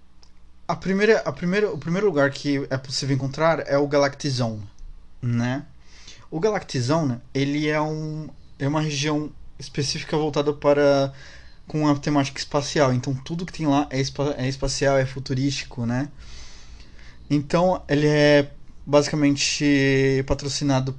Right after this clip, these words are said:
pela, pela própria Vaultec, pela Robco, né? E pela General Atomics, né?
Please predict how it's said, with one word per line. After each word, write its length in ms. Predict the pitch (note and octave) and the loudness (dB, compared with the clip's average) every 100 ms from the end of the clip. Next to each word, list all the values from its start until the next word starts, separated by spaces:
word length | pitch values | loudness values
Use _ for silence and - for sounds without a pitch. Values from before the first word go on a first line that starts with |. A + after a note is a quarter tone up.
| - | -2
pela, 640 | C3+ C3+ C3 B2+ B2+ B2+ | 0 2 2 2 2 0
pela 240 | B2 C3+ B2+ | -2 -2 0
própria 300 | C#3+ C3+ D#3 | -2 -4 0
Vaultec, 680 | C#3+ B2+ - B2 - - - - - - - - - - - - - | 2 2 0 0 -2 -8 -12 -18 -20 -20 -18 -18 -20 -18 -18 -18 -2
pela 720 | D3 C#3 C3+ C3+ C3+ C3+ C3 | 2 4 4 6 6 4 4
Robco, 680 | C3 C#3 - - C3+ C#3+ G#3+ - - - - - - | 4 4 2 -2 2 2 0 -10 -18 -18 -18 -10 -2
né? 460 | B2+ B2 C#3+ D3 - - | 0 2 0 -2 -6 -6
E 140 | D3+ | -6
pela 1500 | F3+ - D#3+ D#3+ D#3+ D#3 D#3 D#3 D#3 D#3 D3+ D3+ D3 D3 D3 C#3+ | -4 0 2 4 4 4 2 2 0 0 0 0 0 0 -2 0
General 320 | D3 D3 D3+ | 4 4 4
Atomics, 640 | - C#3+ A#2 - - - - - | 2 0 0 -4 -6 -8 -14 -8
né? 320 | A#2+ A#2+ C3+ | -2 0 0